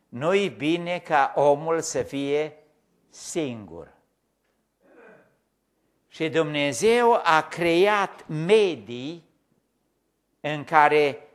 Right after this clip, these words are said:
să putem să creiem relații și să învățăm relații. Și una din mediile acestea e familia, celălalt este biserica,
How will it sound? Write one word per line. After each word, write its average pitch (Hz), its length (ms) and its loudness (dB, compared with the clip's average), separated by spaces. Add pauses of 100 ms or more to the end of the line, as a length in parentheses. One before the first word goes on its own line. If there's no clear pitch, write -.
să - 360 0
putem 156 500 -2
să 165 440 -4 (580)
creiem 156 520 2
relații 143 840 -2 (340)
și - 140 -14
să 151 160 -4
învățăm 143 440 -2
relații. 117 640 -4 (880)
Și 160 460 -4 (880)
una 175 300 -2
din 151 220 -4
mediile 147 420 -4
acestea 139 500 -4
e 123 80 0
familia, 196 840 -4 (1000)
celălalt 139 580 2
este 127 300 -8
biserica, 190 1000 -2